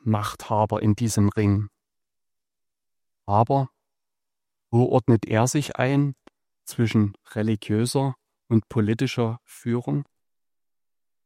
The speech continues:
Er sagt selbst in Vers sechsunddreißig, dass sein Reich nicht von dieser Welt ist. Seine Herrschaft unterscheidet sich deutlich von der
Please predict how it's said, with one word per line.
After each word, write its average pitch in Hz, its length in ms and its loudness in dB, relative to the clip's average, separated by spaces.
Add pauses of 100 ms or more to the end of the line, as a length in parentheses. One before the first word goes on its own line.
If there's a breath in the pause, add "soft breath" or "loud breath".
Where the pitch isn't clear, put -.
(800)
Er 147 100 -2
sagt 151 300 0
selbst 160 340 2
in 139 140 6
Vers 139 280 0
sechsunddreißig, 143 920 -2 (500)
dass - 200 -6
sein 160 300 4
Reich 147 360 0
nicht 170 300 2
von 117 180 2
dieser 113 320 -4
Welt 110 260 0
ist. - 420 -10 (1600)
Seine 113 360 0
Herrschaft 151 480 -2
unterscheidet 160 640 2
sich - 240 -6 (100)
deutlich 139 680 -2 (1040)
von 101 180 0
der 117 380 -2